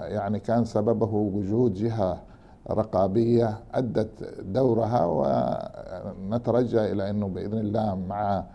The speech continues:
تحسن الأداء ومع تحسن أيضا النظام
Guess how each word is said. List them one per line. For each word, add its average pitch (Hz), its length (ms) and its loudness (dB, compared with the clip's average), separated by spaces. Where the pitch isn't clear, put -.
تحسن 113 600 0
الأداء 101 640 2
ومع 95 320 -4
تحسن 98 640 -4
أيضا 98 340 -2
النظام 95 720 2